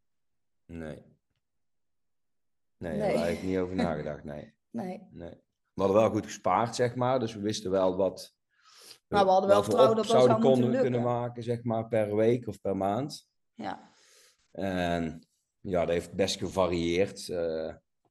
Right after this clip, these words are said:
Speaker 1: de, de plekken waar we veel campings hadden, was redelijk prijzig. En als we veel uit eten gingen en als we veel leuke dingen gingen doen,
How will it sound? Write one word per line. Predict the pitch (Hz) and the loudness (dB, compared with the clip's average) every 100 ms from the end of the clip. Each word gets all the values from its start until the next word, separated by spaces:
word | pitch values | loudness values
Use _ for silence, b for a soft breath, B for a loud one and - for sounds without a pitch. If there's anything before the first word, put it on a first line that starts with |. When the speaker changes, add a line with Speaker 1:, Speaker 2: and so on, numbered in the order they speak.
| _ _ - | _ _ -16
Speaker 1:
de, | 85 - - | -16 -16 -12
de | 92 82 | -10 -10
plekken | - 101 95 98 | -4 -2 0 0
waar | 92 | 0
we | 90 | -2
veel | 92 95 | 0 0
campings | - 110 110 104 104 | 2 0 0 -4 0
hadden, | 95 90 | 0 0
was | 87 92 | -2 -2
redelijk | 92 87 85 - | -2 -2 -6 -2
prijzig. | 104 113 113 120 120 - _ _ _ _ _ _ _ - | 2 4 2 0 -4 -10 _ _ _ _ _ _ _ -8
En | 98 90 | -4 -4
als | 92 | -4
we | 92 | -2
veel | 95 90 | 2 2
uit | 87 | 2
eten | 95 101 - | 4 2 0
gingen | 87 90 85 85 85 | -2 -2 -2 -6 -6
en | 85 | -6
als | 87 - | -6 -8
we | 90 | -6
veel | 92 87 | -2 0
leuke | 90 85 87 | -2 -2 0
dingen | 101 107 95 | 0 0 -2
gingen | 92 87 | -2 -2
doen, | 90 85 82 78 | -2 -2 -2 -6